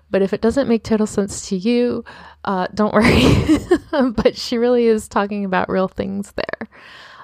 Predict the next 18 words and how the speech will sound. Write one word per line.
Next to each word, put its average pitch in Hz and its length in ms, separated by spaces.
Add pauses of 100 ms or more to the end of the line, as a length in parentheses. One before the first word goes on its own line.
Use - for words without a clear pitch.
(100)
Um, 170 280
I 202 280
specifically 185 640
learned 180 320
Usui 226 500
Reiki. 175 500 (500)
I 185 160
have 180 200
not 185 240
been 185 200
super 185 420
great 170 360
about 175 280
keeping 185 320
up 180 160
with - 220
my 175 100
practice, - 640